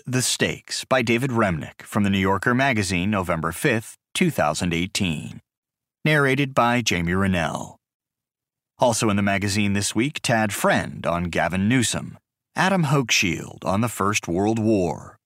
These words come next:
Ian Fraser on prairie wildfires, Sarah Stillman on incarcerated mothers, Dan Chiasson on Sylvia Plath, Peter Schjeldahl on Bruce Nauman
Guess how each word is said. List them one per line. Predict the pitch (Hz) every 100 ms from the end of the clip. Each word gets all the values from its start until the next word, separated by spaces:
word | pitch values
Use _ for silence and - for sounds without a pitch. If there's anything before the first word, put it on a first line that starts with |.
| -
Ian | 101 90
Fraser | 82 127 110 107 131 107
on | 98
prairie | 107 98 87 87
wildfires, | 85 104 123 90 80 - 65 - - - - _ _ _
Sarah | - 175 151
Stillman | 135 - 214 165 87 -
on | - 98 101
incarcerated | 101 98 - 127 - 101 95 90
mothers, | 107 135 78 80 147 - -
Dan | 101 95 92
Chiasson | - 170 104 - 110 120 - -
on | - 147
Sylvia | 143 120 92 101 110
Plath, | - 127 87 - - - - _
Peter | - 82 85
Schjeldahl | - 160 120 90 71 58
on | 67 90 87
Bruce | 90 92 87
Nauman | 117 127 107 82 58 57